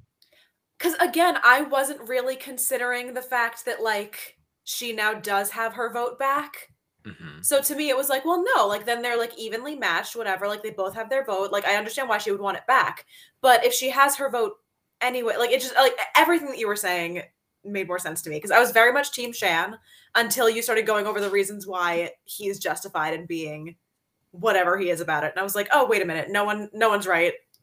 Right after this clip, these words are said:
Speaker 1: This is all the mess."
Speaker 2: Right. B-, no one's right because everyone's right. Um,
Speaker 1: Right.
Speaker 2: <laughs>
Speaker 1: Like,
Speaker 2: and,
Speaker 1: no
Speaker 2: like,
Speaker 1: one's wrong.
Speaker 2: right.
Speaker 1: No, yeah, it's, yeah.
Speaker 2: Everyone's right for their own reasons. And, like, that's why this is so yucky. And that's why, like, I'm sort of <laughs> over it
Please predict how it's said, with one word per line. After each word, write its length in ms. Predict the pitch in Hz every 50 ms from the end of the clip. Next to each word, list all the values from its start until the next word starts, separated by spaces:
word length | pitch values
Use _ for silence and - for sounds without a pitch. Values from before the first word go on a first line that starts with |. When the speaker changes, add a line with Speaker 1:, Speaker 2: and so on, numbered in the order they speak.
| _ _ _ _ -
Speaker 1:
This 120 | 226 220 196
is 80 | 196
all 120 | 208 190 180
the 60 | 175
mess." 320 | 175 151 160 180 - - - - - - - - -
Speaker 2:
Right. 580 | 415 220 160 147 202 214 196 147 110 87 - - - - - -
B-, 160 | 147 190 190 -
no 180 | 180 170 185 214
one's 300 | 233 247 214 180 - 120
right 280 | 127 110 104 104 104 - _ _ -
because 320 | 139 131 - 147 135 135 -
everyone's 460 | 151 143 143 139 123 120 117 113 131
right. 240 | 160 156 120 90 - _ - _ _ _ _ _ _ - - - _ -
Um, 180 | 139 139 143 - - - 247
Speaker 1:
Right. 280 | 262 302 285 226 190 180
Speaker 2:
<laughs> 40 |
Speaker 1:
Like, 120 | 175 - 240
Speaker 2:
and, 120 | 254 -
Speaker 1:
no 180 | 233 220 202 202
Speaker 2:
like, 20 |
Speaker 1:
one's 180 | - 311 320 -
wrong. 180 | 285 262 269
Speaker 2:
right. 200 | 214 180 151 262 254
Speaker 1:
No, 40 | 254
yeah, 100 | 277 - -
it's, 160 | - - - _ -
yeah. 380 | 233 240 208 175 156 175 175 - - - _ _ - - - - _ -
Speaker 2:
Everyone's 520 | 185 202 247 262 262 240 226 214 180 151
right 300 | 147 147 135 135 127 -
for 120 | - 139
their 240 | 127 131 127 131 - 135
own 240 | 135 131 131 127 120
reasons. 600 | 113 127 131 123 120 - 98 90 82 80 80 -
And, 160 | 101 107 110
like, 280 | 113 110 110 101 - _
that's 300 | - 131 131 151 160 - -
why 160 | 135 123 120
this 240 | 110 117 113 - -
is 100 | 120 -
so 180 | - 123 110 107
yucky. 500 | 107 120 117 113 - - 95 85 82 80 -
And 140 | 104 107 107
that's 260 | 107 120 120 - -
why, 180 | 139 135 127 123
like, 180 | 113 113 113 113
I'm 160 | 117 120 120
sort 260 | - - - 123 120
of 80 | 123 127
<laughs> 60 | -
over 420 | - 110 - - - - - 160 165
it 180 | 190 226 220